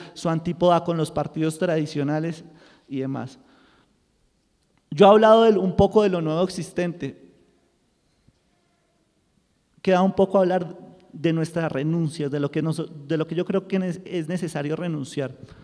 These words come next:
Se ha sido muy insistente que hay que renunciar a la vieja estructura de los partidos de corte estalinista, es decir, del partido leninista que se transformó en partido estalinista, que se generalizó en el mundo, que no solo los estalinistas se organizan así. Valga la pena decirlo, la mayoría de nosotros,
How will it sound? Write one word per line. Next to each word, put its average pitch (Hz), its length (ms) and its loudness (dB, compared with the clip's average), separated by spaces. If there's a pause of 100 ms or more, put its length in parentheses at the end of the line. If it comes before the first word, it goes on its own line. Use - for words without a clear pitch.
(720)
Se 165 80 -4
ha 143 80 0
sido 196 220 4
muy 214 180 6
insistente 185 480 2
que 190 80 2
hay 190 80 8
que 190 160 4
renunciar 190 1000 6
a 165 80 0
la 156 80 2
vieja 160 200 4
estructura 180 440 0
de 185 40 6
los 190 120 2
partidos 151 400 0
de 180 100 2
corte - 240 0
estalinista, 175 640 0
es 175 80 2
decir, 139 180 -2
del 151 140 -2
partido 151 320 0
leninista 175 360 0
que 180 120 0
se 180 80 0
transformó 160 420 0
en 143 60 -2
partido 165 320 0
estalinista, 180 680 0
que 170 140 -2
se 156 140 -2
generalizó 139 560 -2
en 156 80 -2
el 175 100 2
mundo, 202 420 4 (720)
que 135 140 2
no 139 160 6
solo 196 240 8
los 175 180 8
estalinistas 143 680 4
se 175 40 2
organizan 135 460 4
así. 107 320 0 (1000)
Valga 123 300 -2
la 190 160 6
pena 143 300 4
decirlo, 151 320 0
la 127 100 4
mayoría 123 440 2
de 180 80 2
nosotros, 202 540 2